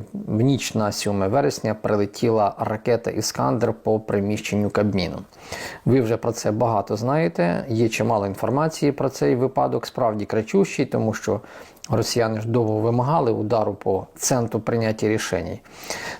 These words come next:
Так от, по будівлі уряду влучила частина ракети «Іскандер дев'ять М сімсот двадцять сім». Чому частина, я вам, друзі, тут пояснити точно не можу, тому що поки що інформація не зовсім верифікована остаточно,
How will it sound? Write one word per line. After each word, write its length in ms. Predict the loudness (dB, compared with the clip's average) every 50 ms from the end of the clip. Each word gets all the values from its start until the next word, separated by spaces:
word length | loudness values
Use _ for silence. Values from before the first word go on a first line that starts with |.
| -4 -2
Так 140 | 0 2 4
от, 260 | 4 2 2 0 -4 -4
по 100 | 0 0
будівлі 460 | 2 2 2 2 4 4 4 4 4
уряду 420 | 4 4 4 4 4 4 4 4 4
влучила 540 | 6 6 4 4 2 2 2 4 4 4 2
частина 720 | 0 0 -2 0 0 -2 0 2 2 2 2 2 2 0
ракети 480 | 0 0 0 0 0 0 0 0 -2
«Іскандер 640 | -2 -2 -2 -2 -2 -2 0 0 0 2 2 2 2
дев'ять 580 | 0 0 0 2 2 4 2 0 -2 -2 -2 -2
М 160 | -2 -2 -2
сімсот 420 | -2 -2 -4 -2 0 0 2 2
двадцять 380 | 2 2 2 2 2 0 -2 -2
сім». 420 | -2 0 2 4 4 4 4 2 0
Чому 300 | -2 -2 2 2 2 2
частина, 560 | 0 0 -4 -4 0 0 2 2 4 2 2 0
я 260 | 0 0 0 2 2
вам, 260 | 2 0 0 0 0
друзі, 280 | 0 0 0 0 -2 -4
тут 180 | -4 -4 0
пояснити 440 | 2 2 2 2 2 -2 -4 -4 -2
точно 320 | 0 0 0 2 2 0
не 100 | 2 4
можу, 260 | 6 6 6 4 4 2
тому 260 | 0 0 0 0 0
що 160 | 0 -2 -4
поки 280 | -2 -2 -2 0 0 -2
що 160 | 0 0 -2
інформація 640 | -2 0 0 0 2 2 0 0 0 -2 -2 -2 -2 -6 -12 -16 -14 -14 -14 -10 -2 2
не 160 | 4 4 4
зовсім 540 | 6 4 4 2 2 0 -2 -4 -4 -4 -6 -8 -14 -18 -20 -20 -6 0
верифікована 720 | 2 2 2 2 2 -2 0 0 2 2 2 2 0 -2 -2 -4
остаточно, 880 | -4 -8 -4 -2 -4 0 2 2 2 2 0 0 0 2 2 2 0 0